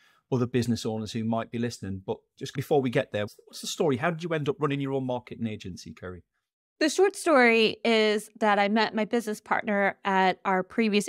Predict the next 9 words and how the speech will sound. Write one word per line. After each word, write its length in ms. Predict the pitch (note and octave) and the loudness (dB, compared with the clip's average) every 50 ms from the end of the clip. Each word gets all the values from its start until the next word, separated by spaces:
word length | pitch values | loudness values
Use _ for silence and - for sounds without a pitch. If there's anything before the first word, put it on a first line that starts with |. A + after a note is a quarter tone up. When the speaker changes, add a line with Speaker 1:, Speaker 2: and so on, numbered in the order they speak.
| - | 0
Speaker 2:
agency. 460 | - G3 F#3+ F#3 F#3+ F#3+ - - G3 F#3+ | 2 2 2 2 0 -4 0 0 2 2
It 60 | - | 2
was 100 | F3+ G3+ | 0 -4
a 60 | F#3 | -4
boutique 500 | - - G3 F#3+ G3 - - A3+ G3+ - | -2 -2 -2 -2 -2 -2 -2 -2 -2 -4
shop 420 | - - - G3 F#3+ F#3 F3+ - - | -6 -2 0 2 2 2 0 -2 -6
in 160 | - F#3+ F#3 | -6 -4 -4
Seattle, 680 | F3+ - - G3+ F#3 F3+ F3+ F3+ F#3 F3+ F3 F3 F3 F3 | -4 -4 0 4 4 6 6 4 4 2 0 -2 -4 -4
Washington. 800 | - F#3 F3 F3+ - - G3 F#3 - F#3 F3 E3+ F3 F#3 G3 | -2 -2 -2 -2 -2 -4 -6 -6 -4 -6 -6 -6 -6 -8 -10